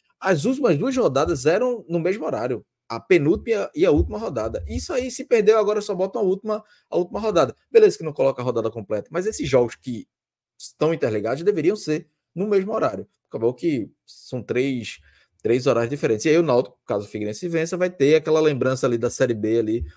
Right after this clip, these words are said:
Um time que flertou com o rebaixamento, vai ter aquela, pode tá ali todo torcedor do Náutico vendo o jogo e com, com o aplicativo aberto ali no YouTube ou no, naqueles aplicativos de, de resultados pra ver, é, como estão, é, os outros jogos, né? Porque aí pode,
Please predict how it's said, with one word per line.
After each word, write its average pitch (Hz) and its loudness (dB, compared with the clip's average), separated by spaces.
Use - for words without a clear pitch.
Um 147 -8
time 147 0
que - -10
flertou 160 4
com 175 -2
o - 4
rebaixamento, 165 0
vai 170 2
ter 170 0
aquela, 170 0
pode 151 4
tá 143 2
ali 135 2
todo 147 2
torcedor 139 -2
do 131 -4
Náutico 107 -4
vendo 156 0
o 175 4
jogo 180 6
e 208 -4
com, 190 -4
com 143 -4
o - -2
aplicativo 135 -2
aberto 123 -2
ali 117 0
no 131 -6
YouTube 113 0
ou 110 0
no, 110 -4
naqueles 104 -10
aplicativos 107 -6
de, 98 -6
de 101 -10
resultados 107 -6
pra 131 -2
ver, 113 0
é, 95 0
como 143 0
estão, 147 -2
é, 104 -2
os 117 -2
outros 139 0
jogos, 123 4
né? 101 -8
Porque 98 -4
aí 104 2
pode, 139 -2